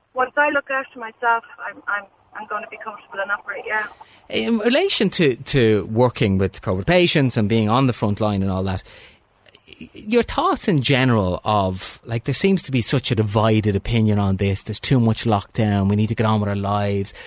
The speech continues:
Speaker 2: This isn't as bad as they tell us, yada, yada.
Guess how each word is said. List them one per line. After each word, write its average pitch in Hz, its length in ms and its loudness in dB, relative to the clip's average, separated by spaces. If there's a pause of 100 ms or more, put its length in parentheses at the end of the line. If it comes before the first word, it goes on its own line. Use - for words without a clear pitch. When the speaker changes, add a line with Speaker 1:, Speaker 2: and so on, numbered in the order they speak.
Speaker 2:
This 139 180 0
isn't 123 200 2
as 110 100 -2
bad 117 240 0
as 107 80 -8
they 107 120 -4
tell 104 320 -2
us, 101 260 -6
yada, 123 300 0
yada. 98 240 -2